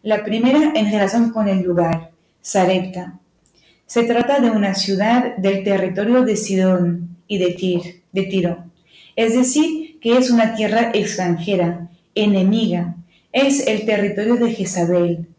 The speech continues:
Es un lugar pagano donde se adora el dios Baal. Lo habíamos visto, el dios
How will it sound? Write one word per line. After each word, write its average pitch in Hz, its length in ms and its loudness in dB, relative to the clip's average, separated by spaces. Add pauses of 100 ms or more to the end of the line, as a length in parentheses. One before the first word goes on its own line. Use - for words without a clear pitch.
(200)
Es 202 180 -4
un 202 160 2
lugar 202 400 2
pagano 202 560 2
donde 196 380 0
se 196 200 -2
adora 226 480 2
el 190 200 -2
dios 196 380 0
Baal. 175 500 -4 (420)
Lo 202 80 -2
habíamos 190 420 2
visto, 233 500 0
el 185 180 -2
dios 214 560 -4